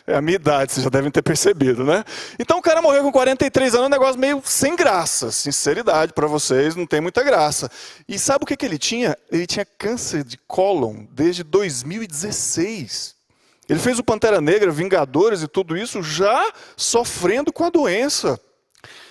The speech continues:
Essa é uma foto recente dele, ó. Ele já tava magro. Algumas pessoas pensavam que ele tava se preparando pra algum papel, né? A-, ator tem isso, né?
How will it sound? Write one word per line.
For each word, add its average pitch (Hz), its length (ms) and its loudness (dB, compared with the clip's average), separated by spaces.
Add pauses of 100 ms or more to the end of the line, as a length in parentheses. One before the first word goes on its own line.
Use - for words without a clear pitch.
(280)
Essa 208 280 -2
é - 20 2
uma 294 60 0
foto 277 240 -2
recente 277 440 -2
dele, 247 280 0
ó. 135 80 2
Ele 127 80 -4
já 135 100 -6
tava 185 260 -2
magro. 180 720 -2 (280)
Algumas 170 580 0
pessoas 180 500 2
pensavam 170 400 0
que 165 120 -2
ele 147 40 0
tava 151 220 0
se - 80 -4
preparando 147 420 0
pra 143 140 0
algum 135 160 -2
papel, 143 720 2
né? 165 220 0
A-, 139 400 0
ator 196 260 0
tem 220 240 0
isso, 220 220 -2
né? 214 160 0